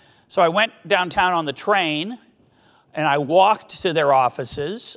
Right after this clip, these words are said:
and I interviewed the founder in, in their headquarters in San, downtown San Francisco. But then I had to hurry to get back to, uh, down south, and I didn't have time to walk back to the train station. I had to get a,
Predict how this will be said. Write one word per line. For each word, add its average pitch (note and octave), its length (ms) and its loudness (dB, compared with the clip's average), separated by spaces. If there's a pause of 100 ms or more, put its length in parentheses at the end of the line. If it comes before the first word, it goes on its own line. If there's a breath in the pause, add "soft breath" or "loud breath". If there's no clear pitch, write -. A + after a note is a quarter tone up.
and D3+ 120 -4
I D3+ 100 0
interviewed F#3+ 580 -2
the D3+ 80 -6
founder D#3+ 460 -2
in, C#3+ 260 -8
in C#3+ 140 -6
their C3+ 140 -6
headquarters C#3 680 -4
in C3 200 -8
San, D3+ 260 -8
downtown D3+ 340 -6
San C3+ 120 -8
Francisco. D3 580 -2 (640 soft breath)
But E3+ 100 -8
then G#3+ 120 0
I G#3 80 2
had F#3 120 -2
to E3 60 -4
hurry G3+ 500 2
to C#3+ 80 -6
get C3 320 -6
back D#3 400 0
to, C#3 420 -8 (220)
uh, A#2 380 -4 (720)
down C#3 260 -2
south, C#3 500 0 (460 soft breath)
and D3+ 100 -2
I D3+ 60 2
didn't F#3 220 -6
have E3 140 0
time D#3 240 -4
to C3+ 60 -4
walk C#3 400 0
back C3 280 0
to B2+ 80 -8
the A2 80 -12
train C3+ 320 -10
station. B2+ 360 -8
I G#2 80 -14
had B2+ 140 -6
to B2 60 -14
get A#2+ 140 -10
a, A2 120 -14